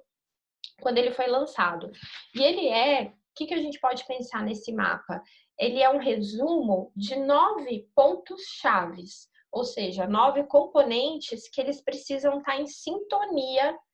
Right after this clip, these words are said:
pra fazer o seu negócio fluir. Eu gosto muito de dar o exemplo, agora não mais, né? Mas vamos pensar que a gente, se a gente, que a gente fosse viajar de carro. <laughs> Agora não mais, porque no momento está meio difícil. Mas quando a gente vai viajar de carro,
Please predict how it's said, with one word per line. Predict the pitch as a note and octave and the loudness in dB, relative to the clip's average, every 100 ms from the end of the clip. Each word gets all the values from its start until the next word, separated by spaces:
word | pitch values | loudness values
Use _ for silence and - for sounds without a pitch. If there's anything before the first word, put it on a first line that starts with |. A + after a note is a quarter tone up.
| _ _ - | _ _ 0
pra | C4+ C4+ | 2 2
fazer | C#4 C4+ C4 | 2 4 2
o | C4+ | 2
seu | C#4 | -2
negócio | C4+ B3+ B3 B3+ - | -4 -2 -4 -4 -6
fluir. | C#4 C4 A3 - _ _ - - _ | -4 -2 -4 -10 _ _ -20 -20 _
Eu | - A3+ | -2 4
gosto | B3+ C4+ C4+ | 2 2 -4
muito | F#4 G4+ | -6 -4
de | D4 | -4
dar | A3 G3+ | 0 2
o | |
exemplo, | G3 G3+ A#3 B3 A3 G#3+ F#3+ G3+ | 2 0 0 0 -2 -4 -8 -6
agora | G#3+ G#3 A3+ A#3 | -6 -2 -2 -2
não | A#3 C#4+ | -2 -2
mais, | G#3+ F3+ F3+ F3+ | -2 -4 -8 -6
né? | F#3+ G3 | -2 -2
Mas | G#3 G#3 | -2 -4
vamos | B3 C#4+ | -6 -2
pensar | C4 B3+ A#3 | -4 -2 -4
que | A#3+ | -4
a | |
gente, | A#3+ A#3+ - | -8 -8 -6
se | C#4 | 0
a | |
gente, | A#3+ - | 0 0
que | - | -2
a | |
gente | B3+ G#3+ - | -2 -4 -4
fosse | A#3 B3 | -6 -4
viajar | A#3 A#3+ B3 A#3+ A#3 | 0 4 4 4 2
de | A#3 D4 | 2 -2
carro. | - A#3+ G3+ G3+ G3+ G#3 - | -2 -2 0 2 0 0 -6
<laughs> | - | -2
Agora | D4 B3 A#3+ | 2 4 4
não | A#3+ A#3+ | 6 4
mais, | B3 A#3+ E4 - | 4 4 4 -2
porque | - D4 D4 | -2 0 2
no | C4+ | 0
momento | C4 B3 A3+ B3+ | 0 -2 0 -2
está | - C4 | -2 -2
meio | C4+ C4 C#4 | 0 -2 -2
difícil. | B3+ D4 - A#3 G#3 - G3+ - - - - _ | -4 -6 -6 -6 -6 -6 -10 -10 -16 -18 -20 _
Mas | A#3+ C#4 E4 C4+ - | -2 0 2 0 2
quando | C4 | 2
a | C#4 | 2
gente | C#4 C4+ | 2 -2
vai | C#4+ A#3+ | 0 0
viajar | A#3 G3+ G3 F3+ | 2 0 0 -2
de | - | -6
carro, | - A3+ G3 G3 | 0 2 2 -2